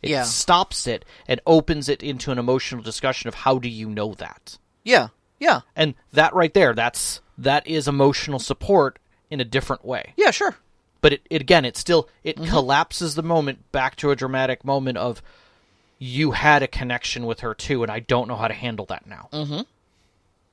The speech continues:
Speaker 1: So, I, I, I, I can see good examples out there in media, in, in various places.
Speaker 2: Oh, absolutely,
Speaker 1: that,
Speaker 2: absolutely.
Speaker 1: that are not necessarily thirsty or lesbian.
Speaker 2: All of these things are very tropey.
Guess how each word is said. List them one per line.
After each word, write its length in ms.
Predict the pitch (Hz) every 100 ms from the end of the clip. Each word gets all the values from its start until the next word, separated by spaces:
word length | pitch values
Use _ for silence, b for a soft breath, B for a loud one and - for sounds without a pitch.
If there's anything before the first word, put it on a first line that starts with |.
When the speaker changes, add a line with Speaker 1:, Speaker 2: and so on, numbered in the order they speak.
| _
Speaker 1:
So, 540 | - - 117 101 92 - _ _ _ _
I, 140 | 127 - b -
I, 100 | 127 B B
I, 120 | 165 160
I 80 | 160
can 160 | - 156
see 720 | - - 214 202 170 143 120 _ _ _ _ _ _ _ 160 127
good 240 | 165 180
examples 640 | 160 127 139 131 - 110 107
out 200 | 98 - -
there 200 | 92 92
in 160 | 107
media, 400 | 110 101 101 92 -
in, 220 | 170 139 -
in 180 | 165 143
various 380 | 143 127 110 -
places. 260 | 95 - 180
Speaker 2:
Oh, 120 | 160
absolutely, 440 | 160 - 170 -
Speaker 1:
that, 100 | -
Speaker 2:
absolutely. 320 | 165 - 185
Speaker 1:
that 60 | 214
are 40 | 196
not 60 | 160
necessarily 920 | 190 220 - 208 170 160 147 131 - - _ -
thirsty 360 | 175 - 156
or 140 | 139 139
lesbian. 440 | 139 139 107 95 90
Speaker 2:
All 260 | 233 302
of 60 | 285
these 200 | 277 -
things 260 | 226 202
are 240 | - 160 156
very 420 | 131 131 135 131
tropey. 880 | - - - 117 107 - 139 147